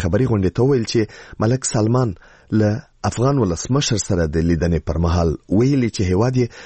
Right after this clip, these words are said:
په افغانستان کې د سولې د روان بهیر ملاتړ کوي. د سیاسي چارو یو شمیر کارپوهان سعودي عربستان ته د ولسمشر غني د سفر هدف پر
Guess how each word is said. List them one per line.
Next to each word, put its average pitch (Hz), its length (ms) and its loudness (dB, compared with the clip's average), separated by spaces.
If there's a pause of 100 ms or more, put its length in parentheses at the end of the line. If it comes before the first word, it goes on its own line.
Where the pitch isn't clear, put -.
(120)
په 117 120 0
افغانستان 113 520 0
کې 98 180 2
د 87 40 0 (120)
سولې 107 320 2
د 82 100 2
روان 113 300 2
بهیر 85 240 0
ملاتړ 101 340 0 (120)
کوي. 98 180 0 (440)
د - 120 0
سیاسي 127 260 0 (120)
چارو 113 180 2
یو 110 180 2 (120)
شمیر 104 180 0 (100)
کارپوهان 123 460 0 (360)
سعودي 110 260 2
عربستان 104 500 -2
ته 98 100 2
د 90 140 2
ولسمشر 80 680 -2
غني 120 200 2 (100)
د - 100 -2
سفر 73 380 -2
هدف 73 320 -2 (420)
پر 117 100 2